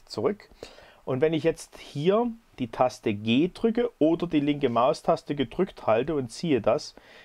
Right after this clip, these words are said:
sehen wir, bleiben die Drähte dran. Ich wähle das nochmal ab, gehe hier nochmal ran, Taste G, gleiches Verhalten, Drähte bleiben dran.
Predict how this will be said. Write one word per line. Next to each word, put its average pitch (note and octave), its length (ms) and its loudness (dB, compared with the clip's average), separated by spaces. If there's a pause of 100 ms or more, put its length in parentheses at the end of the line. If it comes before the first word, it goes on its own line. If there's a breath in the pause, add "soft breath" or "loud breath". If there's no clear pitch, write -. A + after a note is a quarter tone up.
sehen C#3 360 0
wir, D3 160 4
bleiben A#2 400 0
die A2+ 180 -4
Drähte G2+ 460 0
dran. F#3 420 0 (760)
Ich - 120 -20
wähle G#2 160 -2
das G#2 140 -4
nochmal G#2+ 320 2
ab, E3 140 -4 (540 loud breath)
gehe G#2+ 160 -4
hier A2+ 140 2
nochmal G#2 300 2
ran, D3+ 320 2
Taste A2 360 0
G, D3 420 2
gleiches G2+ 540 2
Verhalten, C#3 580 0 (160)
Drähte A2+ 380 2
bleiben G2 520 0
dran. D3 460 2